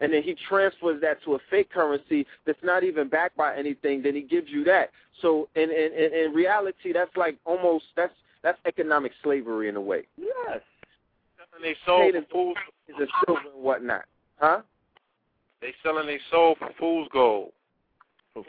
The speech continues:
Speaker 1: Fool's
Speaker 2: fool's
Speaker 1: gold.
Speaker 2: gold. For fool's gold.
Speaker 1: You know what I'm
Speaker 2: That's
Speaker 1: saying?
Speaker 2: why you work, you
Speaker 1: Yeah.
Speaker 2: work, you work, and you gain no wealth.
Speaker 1: Yep. Because the wealth is not the paper. The wealth is not the toilet paper.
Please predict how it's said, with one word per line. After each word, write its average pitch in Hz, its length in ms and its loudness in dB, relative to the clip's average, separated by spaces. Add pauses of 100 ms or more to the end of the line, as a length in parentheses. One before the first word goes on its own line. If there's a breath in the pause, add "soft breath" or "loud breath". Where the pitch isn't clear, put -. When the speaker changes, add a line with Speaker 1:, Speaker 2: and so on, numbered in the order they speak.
Speaker 1:
Fool's 143 300 0
Speaker 2:
fool's - 40 -4
Speaker 1:
gold. 233 80 0
Speaker 2:
gold. - 360 -2 (540)
For 113 80 -16 (100)
fool's 139 360 -10
gold. 117 80 -6
Speaker 1:
You 107 40 -2
know 180 80 2
what 185 80 -2
I'm 175 60 -18
Speaker 2:
That's 135 160 -8
Speaker 1:
saying? 143 140 -4
Speaker 2:
why 143 60 -2
you 139 160 -12
work, 147 380 -8
you - 160 -16
Speaker 1:
Yeah. 196 100 0
Speaker 2:
work, 143 220 -6
you 139 100 -16 (100)
work, 139 240 -8 (640)
and 113 100 -14
you 143 80 -12
gain 127 300 -8
no 131 100 -6 (100)
wealth. 127 260 -6 (2000)
Speaker 1:
Yep. 147 240 -2 (280)
Because 175 280 -2
the 160 80 2
wealth 185 360 2
is 160 120 -2
not 185 260 -2
the 170 80 -4
paper. 160 500 0
The 139 80 0
wealth 175 280 -2
is 160 140 -4
not 175 220 -2
the 151 80 -14
toilet 185 400 2
paper. 147 360 -2